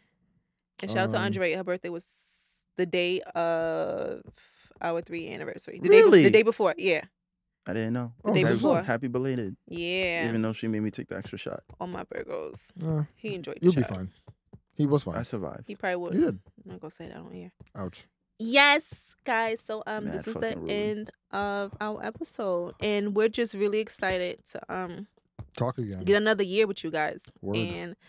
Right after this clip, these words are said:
Speaker 1: I definitely want to have more, um, communication and interaction with all of you. 'Cause a lot of
Speaker 3: True.
Speaker 1: you guys I speak to, you guys D M me. And I
Speaker 3: True.
Speaker 1: speak to a lot of you guys.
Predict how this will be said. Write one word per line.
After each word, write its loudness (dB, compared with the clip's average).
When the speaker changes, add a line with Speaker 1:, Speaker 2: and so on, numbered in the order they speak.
Speaker 1:
I 0
definitely -2
want -10
to -10
have -8
more, -4
um, -10
communication -6
and -8
interaction -8
with -10
all -8
of -10
you. -12
'Cause -6
a 4
lot 8
of 8
Speaker 3:
True. 8
Speaker 1:
you 6
guys 6
I 6
speak -4
to, -4
you 0
guys 4
D 2
M 2
me. -2
And 6
I 10
Speaker 3:
True. 4
Speaker 1:
speak -2
to 0
a 4
lot 2
of 2
you -2
guys. 0